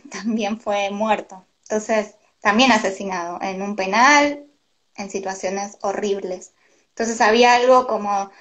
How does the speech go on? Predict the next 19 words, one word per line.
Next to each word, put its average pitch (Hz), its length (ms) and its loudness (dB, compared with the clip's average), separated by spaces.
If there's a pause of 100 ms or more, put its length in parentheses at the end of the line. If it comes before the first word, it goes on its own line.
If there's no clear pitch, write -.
(240)
de 220 80 -2
esa 226 160 2
realidad 220 420 4
que 254 80 -2
se 190 140 -6
manifestaba 220 1200 0 (440)
y - 100 -18
que 214 100 0
no, 240 240 2
no 240 140 0
nos 247 140 2
podíamos 254 280 4
hacer 202 240 0
los 202 180 -6
boludos, 196 600 0
boludas, 196 640 -2
¿no? 240 380 -12
Eh, 190 340 -14
entonces, 208 600 -8